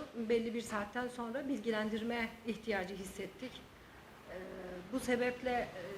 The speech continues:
sizler, e, kamuoyuyla aramızda, e, köprü vazifesi bugün göreceğiniz için size ayrıca teşekkürlerimi sunmak isterim. Bizim açımızdan,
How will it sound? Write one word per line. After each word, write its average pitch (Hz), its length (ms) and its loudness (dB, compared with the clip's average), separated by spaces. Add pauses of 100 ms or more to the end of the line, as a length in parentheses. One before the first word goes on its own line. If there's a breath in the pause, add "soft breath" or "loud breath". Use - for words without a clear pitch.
(460)
sizler, 233 500 0
e, 208 280 -8 (680)
kamuoyuyla 233 600 6
aramızda, 202 680 2 (180)
e, 208 60 -4 (320)
köprü 226 440 4
vazifesi 202 640 2 (140)
bugün 202 260 -2
göreceğiniz 208 640 2
için 285 220 0 (480)
size 240 240 6
ayrıca 226 640 4 (180)
teşekkürlerimi 208 720 0 (240)
sunmak 196 360 -6
isterim. 196 440 -4 (1800 loud breath)
Bizim 262 300 6
açımızdan, 262 640 2